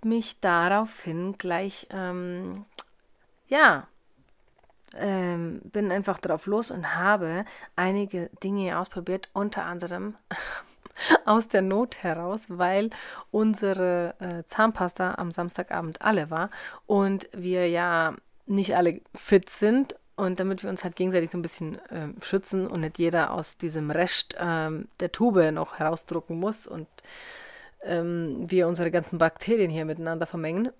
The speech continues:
<clears throat> habe ich dann für uns so kleine Schälchen gemacht mit, ähm,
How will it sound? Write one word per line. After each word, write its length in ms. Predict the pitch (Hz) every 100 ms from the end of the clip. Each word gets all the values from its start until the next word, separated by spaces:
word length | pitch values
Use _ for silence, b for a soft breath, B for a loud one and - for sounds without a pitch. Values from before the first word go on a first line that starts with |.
| _
<clears throat> 480 | 240 - - 277 170 - _ _ _ _ _ _ _ - - B B B
habe 260 | - 196
ich 120 | 208 -
dann 340 | 180 180 175 - _
für 560 | - - 202 185 180 -
uns 360 | - 190 185 -
so 200 | - 185
kleine 680 | 180 180 170 175 170 175 - - - _ _ - - -
Schälchen 440 | - - 190 196 214
gemacht 520 | 202 208 220 - - -
mit, 500 | 185 180 180 180 - -
ähm, 760 | 180 175 170 170 170 170 -